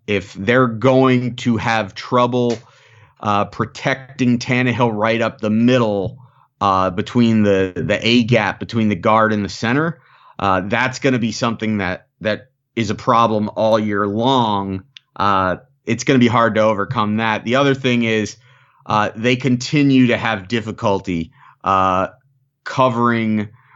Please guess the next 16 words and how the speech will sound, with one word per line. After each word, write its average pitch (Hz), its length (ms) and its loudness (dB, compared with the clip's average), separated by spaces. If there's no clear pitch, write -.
whether 113 260 0
it's, 104 180 -6
whether 110 280 0
it's 104 140 -2
a - 140 -14
tight 147 340 0
end 165 380 0
or 135 240 0
whether 123 280 0
it's - 380 -8
a 117 80 2
running 127 320 4
back, 92 420 -2
linebackers 123 840 2
in 113 140 -4
coverage. 101 640 -4